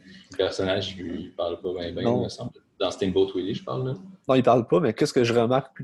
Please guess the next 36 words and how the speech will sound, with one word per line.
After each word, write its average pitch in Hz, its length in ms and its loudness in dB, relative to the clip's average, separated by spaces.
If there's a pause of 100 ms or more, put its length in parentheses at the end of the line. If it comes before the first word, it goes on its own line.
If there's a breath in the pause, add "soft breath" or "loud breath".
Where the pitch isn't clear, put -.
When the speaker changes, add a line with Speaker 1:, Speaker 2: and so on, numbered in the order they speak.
Speaker 2:
c'est - 140 -4
la 110 140 4
musique 113 340 2
qui, - 160 -16
comme, 113 240 0
qui 117 140 -8
marche 120 260 0
avec 110 240 2
les, 101 240 0
les, 101 240 -2 (320)
les 113 60 -4
mouvements, 117 320 0
puis - 100 -14
tout 139 160 4
ça, - 160 2
ça 131 140 2
arrive 107 220 2
quand, 135 200 -4
ça, 131 140 -10
sais-tu ? 123 340 -4 (800)
Ça - 480 -10
rend 107 100 0
ça 127 120 -2
plus 127 160 -2
intéressant, 113 520 4
je - 60 -12
trouve, 147 160 -4
encore, 147 300 0
là. 151 60 -4 (580 loud breath)
Speaker 1:
Mhm, 117 100 6
mhm. 131 580 2 (440)
Ben, 101 320 2 (680)
ben, 87 140 0
c'est - 160 -4
sûr, 120 280 2
il, 85 440 0